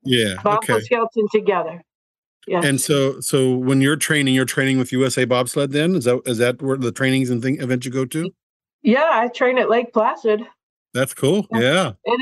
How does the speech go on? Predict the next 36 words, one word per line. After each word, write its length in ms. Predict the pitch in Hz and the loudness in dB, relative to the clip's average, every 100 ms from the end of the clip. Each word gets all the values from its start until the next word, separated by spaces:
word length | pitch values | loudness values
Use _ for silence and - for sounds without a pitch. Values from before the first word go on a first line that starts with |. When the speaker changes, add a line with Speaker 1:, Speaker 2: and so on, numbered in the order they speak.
| 269 | 2
Speaker 2:
is 80 | 226 | 2
the 120 | 254 | 0
coolest 500 | - 262 247 247 247 | 2 2 2 0 0
thing, 300 | 247 240 214 | 0 0 2
yeah. 260 | 202 208 226 - _ _ _ - | 2 0 -2 -10 _ _ _ -2
Speaker 1:
Which 100 | 214 | 0
Speaker 2:
I 20 | |
Speaker 1:
is 60 | |
Speaker 2:
get 60 | 240 | 2
to 20 | |
Speaker 1:
probably 160 | 170 170 | 2 2
Speaker 2:
go 180 | 156 190 | 2 2
to 80 | 240 | 2
the 60 | |
Speaker 1:
awesome. 100 | 240 | 2
Speaker 2:
Empire 280 | - 240 233 | 2 0 -2
State 300 | - 247 226 | -2 -2 0
Games 320 | 214 202 196 | 0 0 0
in 120 | 190 196 | 0 0
just, 320 | 202 196 _ _ _ - | -2 -4 _ _ _ -2
just 220 | 220 226 | 0 0
a 40 | |
month 320 | 202 214 208 - | 0 0 -2 -6
from 160 | 208 | -2
now. 440 | 202 196 196 208 - _ _ _ _ _ _ _ 139 | 2 2 2 0 -6 _ _ _ _ _ _ _ -2
Speaker 1:
Yeah, 400 | 143 196 175 123 | 0 2 0 -2
that's 160 | 175 | -2
probably 220 | - 190 156 | 0 0 2
not 120 | 139 | 0
that 140 | 135 | -2
far 160 | 143 135 | 0 0
from 140 | 139 | 0
you 120 | 143 | 2
either 240 | 156 214 123 | 2 2 0
then, 160 | 113 | 0
right? 300 | 110 117 175 | 0 0 -2